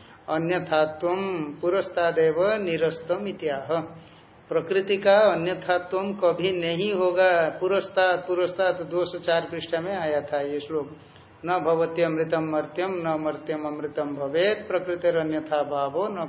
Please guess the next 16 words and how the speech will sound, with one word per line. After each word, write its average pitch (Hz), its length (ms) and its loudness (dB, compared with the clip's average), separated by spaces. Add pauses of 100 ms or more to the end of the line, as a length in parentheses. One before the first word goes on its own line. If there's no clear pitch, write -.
कथंचित 143 540 -8
भविष्यति।" 139 600 -8 (1400)
इसलिए 170 240 0
यहाँ 160 180 2
कहते 165 200 0
हैं, 185 120 -2
"पुरस्तात् 180 600 2
निरस्तम", 160 580 -2
पहले 165 520 4
से 165 160 -4
इसका 208 280 -4
निराश 147 420 -4
कर 175 240 -6
दिया 131 200 -6
गया 139 160 -12
था। - 200 -16